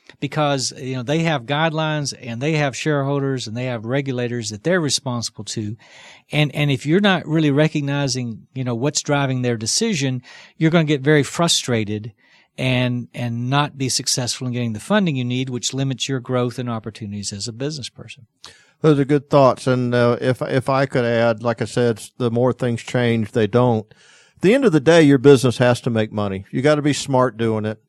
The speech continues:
Speaker 2: Um, 'cause if it doesn't make money and you're out borrowing money, you're just gonna have to borrow more and more and more money. And the more <laughs> money you borrow, the more expensive it's gonna get. And, you know, at, at the end of the day, uh,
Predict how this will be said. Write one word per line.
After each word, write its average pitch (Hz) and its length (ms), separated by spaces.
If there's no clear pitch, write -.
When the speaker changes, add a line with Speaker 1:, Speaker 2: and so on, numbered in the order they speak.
Speaker 2:
Um, 123 580
'cause 165 160
if 165 120
it 143 140
doesn't 208 340
make 147 260
money 131 440
and 123 180
you're 131 120
out 139 200
borrowing 139 420
money, 113 300
you're 127 220
just 156 180
gonna 127 160
have 135 160
to 127 80
borrow 123 380
more 117 300
and 107 100
more 104 220
and 101 80
more 101 200
money. 98 420
And 139 140
the 147 60
more 160 240
<laughs> - 0
money 156 360
you 127 140
borrow, 127 340
the 143 80
more 147 200
expensive 151 560
it's 107 160
gonna 101 300
get. 90 260
And, 123 300
you 147 100
know, 139 220
at, 135 160
at 143 180
the 143 120
end 175 100
of 170 80
the 156 80
day, 143 520
uh, 127 460